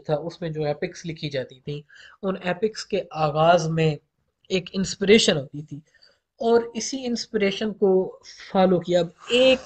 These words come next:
आपको ये मैं एक रेनेसां की एग्जांपल दे रहा हूँ कि एक एग्जांपल रेनेसां की ये है, ठीक है, कि ए-, हम ये कहें कि इन्होंने इंस्पिरेशन वहाँ से ली। अब एड-, एडमंड स्पेंसर को जब हम देखेंगे तो वो भी कहीं से इंस्पिरेशन लेता है। उसके बाद जब हम पैराडाइज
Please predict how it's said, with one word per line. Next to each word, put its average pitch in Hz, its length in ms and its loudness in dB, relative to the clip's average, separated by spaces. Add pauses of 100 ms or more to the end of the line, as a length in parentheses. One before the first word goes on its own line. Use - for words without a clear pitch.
आपको 175 760 4
ये 175 140 2
मैं 170 140 2
एक 160 180 -2
रेनेसां 165 360 2
की 156 140 -4
एग्जांपल 147 440 -2
दे 135 140 -12
रहा 139 120 -12
हूँ 147 100 -12
कि - 160 -18
एक 180 280 -2 (180)
एग्जांपल 156 380 -2
रेनेसां 147 420 -4
की 147 220 -14
ये 143 120 -6
है, 139 140 -14 (180)
ठीक 170 240 -14
है, - 60 -16 (760)
कि 190 80 -6
ए-, - 240 -6 (680)
हम 175 120 0
ये 196 120 6
कहें 196 160 0
कि 202 100 -2
इन्होंने 190 260 0
इंस्पिरेशन 208 520 4
वहाँ 151 200 -2
से 151 120 -8
ली। 156 120 -4
अब 165 160 -4
एड-, 180 200 2 (520)
एडमंड 208 320 4
स्पेंसर 208 540 2
को 233 160 2
जब 208 160 4
हम 208 180 -2
देखेंगे 196 460 2
तो 170 200 0
वो 151 160 2
भी 160 160 -2
कहीं 175 240 -2
से 175 140 -4
इंस्पिरेशन 165 520 -4
लेता 156 300 -2
है। 156 100 0
उसके 165 220 -10
बाद 165 180 2
जब 160 160 4
हम 160 180 0 (720)
पैराडाइज 180 440 8